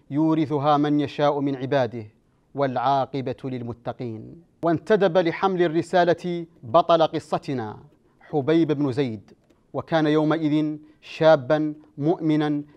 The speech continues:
من قمة رأسه إلى أخمص قدميه. مضى بالرسالة كما أمره الحبيب المصطفى صلى الله عليه وسلم، ودفع بها إلى مسيلمة، فما كاد يقف على ما في الرسالة،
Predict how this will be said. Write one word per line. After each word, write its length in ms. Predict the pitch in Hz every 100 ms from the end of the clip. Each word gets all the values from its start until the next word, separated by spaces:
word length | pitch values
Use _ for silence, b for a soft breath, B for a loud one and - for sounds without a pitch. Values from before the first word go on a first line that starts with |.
| -
من 160 | 151
قمة 380 | - 180 170 151 165
رأسه 540 | 151 - 156 127 147 151
إلى 180 | 143 -
أخمص 380 | 156 - 151 -
قدميه. 500 | 156 131 123 120 107 - _ _ b b b b
مضى 280 | 147 147 160
بالرسالة 840 | 147 139 143 - 156 143 - 156 147 b b
كما 360 | - 165 156 180
أمره 300 | 175 170 156
الحبيب 440 | 151 165 156 151
المصطفى 460 | 156 156 - 139 147
صلى 220 | 156 143
الله 340 | 139 143 127
عليه 280 | 127 131 113
وسلم، 500 | 120 - 113 113 123 - _ b b -
ودفع 420 | 135 135 147 139
بها 260 | 139 139
إلى 240 | 139 135 127
مسيلمة، 540 | 117 - 113 113 117 117 _ _ _ _ b b b
فما 360 | 113 156 170
كاد 340 | 147 - 208 170
يقف 380 | 185 190 175 165
على 280 | 156 160
ما 140 | 156 143
في 100 | 139
الرسالة، 500 | 131 - 127 113